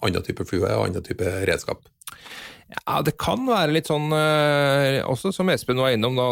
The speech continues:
Speaker 2: du har jo noen sånne mønstre som vi vet at, eh, harren lar seg trigge av litt enklere. De er glad i litt rødt, litt, eh, farge, kanskje rosa,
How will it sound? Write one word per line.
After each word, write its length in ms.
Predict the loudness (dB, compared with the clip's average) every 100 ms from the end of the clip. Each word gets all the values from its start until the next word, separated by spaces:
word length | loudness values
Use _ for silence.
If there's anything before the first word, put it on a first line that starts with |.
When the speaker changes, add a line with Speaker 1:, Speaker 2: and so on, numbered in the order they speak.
| 0
Speaker 2:
du 160 | 0 0
har 140 | 2 2
jo 60 | 2
noen 240 | 2 2
sånne 220 | 0 2 2
mønstre 380 | 2 0 0 0
som 220 | 0 2
vi 140 | 4 4
vet 420 | 2 2 0 0
at, 200 | -2 0 0
eh, 240 | 2 2
harren 400 | 2 2 2 2 2
lar 260 | 2 2 0
seg 160 | -2 0
trigge 300 | 0 0 0
av 120 | 2
litt 160 | 0 0
enklere. 380 | -2 0 0 0 2
De 120 | 2
er 140 | 2
glad 240 | 0 0 2
i 120 | 2
litt 180 | 2 2
rødt, 380 | 0 0 -4 -2
litt, 240 | -2 -2 0
eh, 340 | 2 4 2
farge, 440 | 2 0 0 2 0
kanskje 360 | 0 -2 2 2
rosa, 480 | 0 -2 -2 0